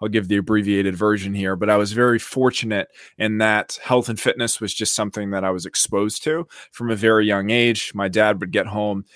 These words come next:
every single night after work, retreat down to the basement. I would see him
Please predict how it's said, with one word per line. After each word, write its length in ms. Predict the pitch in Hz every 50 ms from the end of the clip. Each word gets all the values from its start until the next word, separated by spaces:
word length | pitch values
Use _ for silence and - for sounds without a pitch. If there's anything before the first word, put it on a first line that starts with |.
| - _ _ _ -
every 220 | 165 156 156 151
single 260 | - - - 127 120 117
night 200 | 120 113 110 104
after 280 | 101 98 - - 107
work, 300 | 104 113 127 135 127 - _ -
retreat 380 | 110 101 - - 135 123 -
down 220 | - 120 110 107 104
to 40 | 98
the 80 | 98
basement. 540 | 90 101 123 123 120 - - 123 117 110 - - 98
I 80 | 98
would 120 | 95 90 -
see 220 | - - 104 101
him 420 | 98 98 98 95 95 92 90 95